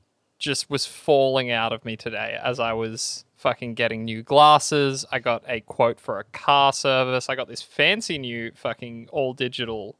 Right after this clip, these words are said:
vaporizer and also, uh, a second screen, uh, a monitor.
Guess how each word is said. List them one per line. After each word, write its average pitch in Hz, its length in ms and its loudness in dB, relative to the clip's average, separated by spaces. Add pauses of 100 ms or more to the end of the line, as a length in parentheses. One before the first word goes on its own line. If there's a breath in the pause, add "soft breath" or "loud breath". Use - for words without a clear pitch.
vaporizer 117 1040 -2
and 120 240 -10
also, 160 680 4
uh, 160 360 4
a 156 80 0
second 160 520 -2
screen, 156 640 -6 (360)
uh, 151 260 4
a 151 40 4
monitor. 165 460 4